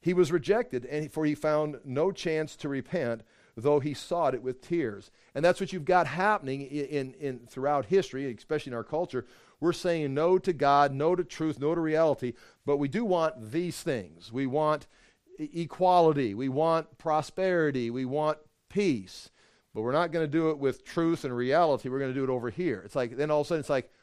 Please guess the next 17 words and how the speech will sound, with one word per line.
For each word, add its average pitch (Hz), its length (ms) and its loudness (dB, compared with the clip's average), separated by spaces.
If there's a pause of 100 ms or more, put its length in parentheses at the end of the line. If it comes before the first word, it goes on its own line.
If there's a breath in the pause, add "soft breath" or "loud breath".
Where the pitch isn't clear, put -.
(360 soft breath)
you've, 135 260 -6
you've 139 180 -6
sold 175 300 0
yourself 147 360 -2
into 190 180 -2
this, 127 320 -4
and 143 80 -6
it's 123 100 -8
like, 127 280 -2 (400)
there's 147 200 -4
no 165 160 -2
fruit 208 360 -6
here, 120 160 -4
there's 135 180 -4
no 151 120 0
life 175 420 -2
here. 101 260 -8